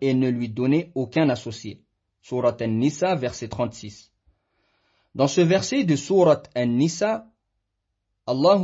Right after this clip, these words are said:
Azza wa Jal, dans la continuité du verset, Allah mentionne plusieurs droits à préserver et à concrétiser.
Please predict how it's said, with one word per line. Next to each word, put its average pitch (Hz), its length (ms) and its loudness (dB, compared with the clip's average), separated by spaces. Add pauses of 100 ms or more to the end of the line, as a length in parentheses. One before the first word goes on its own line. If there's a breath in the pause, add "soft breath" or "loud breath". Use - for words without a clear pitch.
(100)
Azza 135 280 0
wa 131 200 0
Jal, 190 260 0
dans 131 140 -4
la 120 420 -4
continuité 147 560 -2
du 120 140 -10
verset, 131 400 -6
Allah 147 340 0
mentionne 165 560 0
plusieurs 160 480 -4
droits 131 300 0
à 139 60 0
préserver 139 680 -6 (480 soft breath)
et 135 100 2
à 127 60 2
concrétiser. 131 720 -2